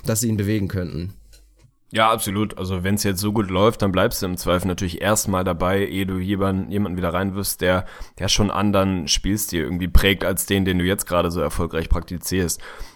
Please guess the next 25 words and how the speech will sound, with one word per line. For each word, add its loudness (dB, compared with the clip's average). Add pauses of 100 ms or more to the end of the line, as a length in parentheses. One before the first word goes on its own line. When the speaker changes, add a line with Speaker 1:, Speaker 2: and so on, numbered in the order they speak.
Speaker 2:
Ich -8
glaub 6
nach 2
wie 0
vor 4
an 2
Peyton, 8
nicht 4
ganz 4
so 0
doll 4
wie 0
du, 6
aber 2
ich -4
glaub, -4
dass -2
das -2
schon 0
einfach -4
ein, 0
ein -4
guter 4
Junge 4
ist. 0